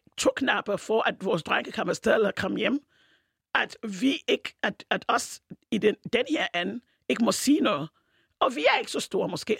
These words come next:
men Danmark er kendt for, og jeg er så stolt af det her, at det er Danmark, der var med til at stoppe apartheid, til at starte den,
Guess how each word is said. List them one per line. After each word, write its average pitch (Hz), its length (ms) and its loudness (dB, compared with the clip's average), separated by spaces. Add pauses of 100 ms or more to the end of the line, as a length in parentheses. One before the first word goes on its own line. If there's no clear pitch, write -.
men 220 340 2 (640)
Danmark - 360 2
er 208 60 -2 (100)
kendt - 300 -2
for, 202 380 0 (460)
og 190 120 2
jeg 185 60 4
er 190 40 0
så - 160 -2
stolt 180 280 0
af 185 60 0
det 170 140 0
her, 165 140 -4 (560)
at - 180 -4
det 185 240 2 (300)
er 196 100 0 (180)
Danmark, 285 460 0
der 196 80 -2
var 170 160 0
med 185 360 6 (380)
til - 300 0 (200)
at 202 140 0
stoppe - 400 -2
apartheid, 302 640 2 (400)
til - 160 2
at 208 100 0
starte - 440 0 (100)
den, 247 300 0